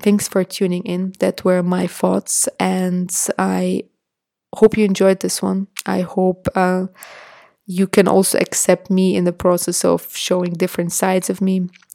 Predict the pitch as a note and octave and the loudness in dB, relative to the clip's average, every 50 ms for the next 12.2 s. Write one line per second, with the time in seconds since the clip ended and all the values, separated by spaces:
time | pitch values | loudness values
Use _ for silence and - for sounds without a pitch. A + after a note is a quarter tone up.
0 | - - _ - F#3+ F#3+ F#3 F#3 F#3 F3+ F3+ F3 - - - - - G3 F#3+ - | -20 -10 _ -4 -2 -2 0 0 -2 -2 -2 -4 -4 -6 -6 0 2 2 2 2
1 | - F#3+ F#3+ F#3+ - F#3 F3 - - - F#3 F#3 F#3 F3+ F3+ F3 - G#3+ G#3+ G#3+ | 0 -2 -2 0 0 -2 -2 -2 -4 -2 0 0 2 2 0 0 0 -2 -2 -2
2 | - - C4+ B3+ B3+ - - - C4+ B3+ A3+ G#3+ A3 A3 - B3+ B3+ C4 C4 C4 | -2 -2 -2 -2 -2 -4 -6 -2 -2 0 2 0 -2 0 2 4 6 6 6 4
3 | B3+ - - E3+ - - E3+ E3+ - - F3 - - F3 F3 E3+ - - F3+ F3 | 4 0 -2 -2 0 0 -2 -2 0 0 -2 0 2 0 0 0 0 0 0 2
4 | F3 F3 E3+ - F#3+ F#3 F3+ F3+ F3+ F3 - - F#3 F#3 F3 F3 F3 - - - | 0 -2 -2 0 -2 -2 0 -2 -2 -4 -2 0 2 2 2 0 -4 -10 -18 -20
5 | - - - - _ _ _ - F#3+ F#3 F#3+ F#3 F#3 F3+ - G3 F#3+ G3 G3 F#3+ | -20 -20 -20 -20 _ _ _ -6 0 4 4 4 4 4 2 4 6 6 6 6
6 | F#3 - - - - G#3 G3+ G3+ G#3 G#3 G3 F3+ - - - G3 G3 F#3 - - | 4 2 -6 0 0 2 2 4 2 2 0 -2 -4 -2 0 0 0 0 -2 -4
7 | F#3 F3 F3 - F3+ F3+ F3+ F3 F3 - - E3+ E3 F#3 F3 - - F#3 G3 A3 | -4 -6 -4 -4 -2 0 0 0 0 -2 -6 -2 -2 -2 -2 0 -2 -2 -2 -2
8 | A3 - - - F3 F3+ F3+ F3 - - E3+ E3+ - - E3+ - - F3+ F3+ F3+ | -4 -6 -4 -2 -2 -2 -2 -2 -2 -4 -4 -4 -4 -4 -4 -4 -4 -4 -4 -4
9 | F3 E3+ F3+ E3+ - - F3 E3+ F3 F3+ F3+ F3+ F3 F3+ F3+ - _ - G3 F#3+ | -4 -4 -6 -6 -4 -4 -4 -2 0 0 0 0 -2 -4 -8 -10 _ -6 -4 -4
10 | - - F3+ - - - - F3 F3 F3 - - - _ - - _ - _ _ | -4 -4 -6 -6 -8 -6 -4 -6 -6 -6 -10 -16 -20 _ -20 -20 _ -20 _ _
11 | _ _ - - G3 G3 F3+ F3 - - - - _ _ _ _ - - - - | _ _ -8 -4 -4 -2 -2 -4 -4 -8 -8 -10 _ _ _ _ -6 -4 -4 -4
12 | - - - _ | -4 -6 -14 _